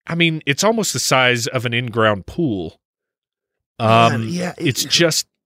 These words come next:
Speaker 1: just a little bit smaller lengthwise than, than, like, an in-ground pool you'd, you'd have in your backyard.
Speaker 2: It's so hard to wrap your head around or mind around, like, what, what were they doing? Maybe they were having
Speaker 1: What were
Speaker 2: in-ground
Speaker 1: they
Speaker 2: pool
Speaker 1: for?
Speaker 2: activities. <laughs>
Speaker 1: I mean, yeah, they, it was just a big hot springs or something. That would be crazy. But, like,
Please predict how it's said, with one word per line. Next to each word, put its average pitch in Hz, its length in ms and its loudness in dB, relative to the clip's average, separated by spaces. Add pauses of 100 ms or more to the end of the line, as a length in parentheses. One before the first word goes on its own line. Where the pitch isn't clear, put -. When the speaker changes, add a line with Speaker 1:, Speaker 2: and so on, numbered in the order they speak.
Speaker 1:
just 180 260 2
a 143 40 4
little 135 300 4
bit 127 180 0
smaller 131 680 4
lengthwise 101 840 -2
than, 104 360 -2
than, 110 140 -2
like, 110 200 0
an 113 80 -8
in-ground 113 560 -6
pool 135 280 -4
you'd, 95 280 -8
you'd 98 140 -8
have 104 200 -4
in 107 60 -8
your 98 100 -6
backyard. 117 680 0
Speaker 2:
It's 160 100 -2
so 202 140 2
hard 196 140 4
to 160 60 4
wrap 147 180 4
your 123 120 0
head 120 160 4
around 104 480 0
or 117 180 -2
mind 113 320 4
around, 104 280 -2
like, 101 200 -10
what, 113 520 -8
what 139 180 -4
were 156 100 -6
they 135 120 -4
doing? 110 720 -10
Maybe 113 240 -4
they 127 80 4
were 131 80 4
having 120 320 2
Speaker 1:
What 107 60 2
were 107 60 4 (120)
Speaker 2:
in-ground 107 160 2
Speaker 1:
they 107 40 -2
Speaker 2:
pool 120 180 4
Speaker 1:
for? 101 80 2
Speaker 2:
activities. 98 680 -8
<laughs> 147 420 -2
Speaker 1:
I - 80 -2
mean, - 220 0
yeah, 165 280 4
they, 127 180 4
it 139 60 2
was 135 180 0
just - 180 0
a 143 40 -4
big 120 200 -4
hot 117 280 -4
springs 95 440 -4
or 92 60 -6
something. 90 360 -8
That 107 140 -6
would 120 100 -12
be 101 100 -10
crazy. 87 380 -14
But, 98 300 -6
like, 110 340 -2